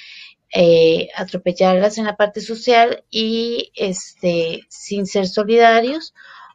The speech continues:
o bien en contra del medio ambiente. Eh, para esto hay principios generales en, en, a nivel internacional, como los,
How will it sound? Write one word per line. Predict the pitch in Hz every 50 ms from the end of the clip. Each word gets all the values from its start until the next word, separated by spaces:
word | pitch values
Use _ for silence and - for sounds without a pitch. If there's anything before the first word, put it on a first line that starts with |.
| _
o | - - 240 233
bien | 247 240 247 240 240 247 247 269 269 - _ _
en | 208 196 175 175 175
contra | - 185 180 180 - 190 196
del | 196 190 185
medio | 180 175 175 170 170 175
ambiente. | 170 170 160 156 156 156 156 151 - - - - _ _ - - - - - - - _ _ _ -
Eh, | 196 185
para | - 208 202 202 208
esto | 214 214 - 233
hay | 226
principios | 233 220 233 220 - 226 220 226 220 202 196
generales | 208 202 190 190 185 180 190 190 190 190 196 202 202 190 - -
en, | 175 165 165 165 170 175 170 _
en, | - 180 165 156 160 156 151 _ _ _ _ - _ _ _ _ _ _
a | 208 196
nivel | 190 185 185 180 180
internacional, | 190 190 185 196 185 185 180 175 - 180 175 180 175 175 180
como | - 185 175 175 170
los, | 170 170 170 - -